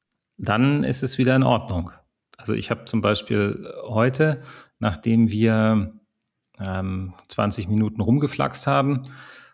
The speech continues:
und, äh, ein P Jler sich an-, äh, eingewaschen hat für den, für den Eingriff, hab ich den P Jler gefragt, „Und hattest du auch ein, ähm, Semester Psychiatrie?“ Und dann hat er gesagt, „Ja, tatsächlich hatte ich auch ein Semester, äh, äh, ähm,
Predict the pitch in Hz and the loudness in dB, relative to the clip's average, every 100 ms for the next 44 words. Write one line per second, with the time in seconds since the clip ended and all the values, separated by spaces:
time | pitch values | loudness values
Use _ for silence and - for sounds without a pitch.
0 | _ _ 113 113 110 107 - - 104 101 | _ _ 2 4 4 2 -6 -4 -2 0
1 | 95 95 - - - 110 123 - 131 123 | 0 -2 -6 -12 0 2 2 2 2 2
2 | 107 - - - 117 120 117 113 120 117 | -2 -12 -16 -6 -4 0 0 2 2 2
3 | 113 117 123 120 113 - 117 113 113 - | 2 4 4 4 0 0 0 0 -4 -4
4 | 113 113 110 110 - 113 104 101 117 117 | 0 0 0 -4 -2 0 0 2 2 4
5 | 120 - - - 104 104 - 110 - 113 | 2 0 -14 -6 -4 -4 -4 -4 -2 -4
6 | - 117 107 107 95 135 120 120 120 - | 0 -4 -2 -4 -2 -2 0 -2 -4 -2
7 | 110 107 113 104 98 - - 110 104 101 | -2 -2 -2 -4 -4 -12 -10 -4 -2 -2
8 | 104 101 101 - 110 110 _ _ 110 - | 0 0 -2 -4 -6 -6 _ _ -10 -6
9 | 107 98 - 131 - - - - - - | -2 -2 0 0 0 -2 -16 -18 -10 0
10 | 110 110 113 92 104 101 127 - 107 175 | 2 2 0 0 -2 -2 -4 -2 -2 -2
11 | - 117 104 101 104 107 104 95 110 - | -2 -2 -2 -4 -4 -2 -4 -2 -4 -4
12 | - 101 95 - 110 107 110 107 101 107 | -4 -6 -6 -4 -2 0 2 2 0 0
13 | 101 95 | 0 -2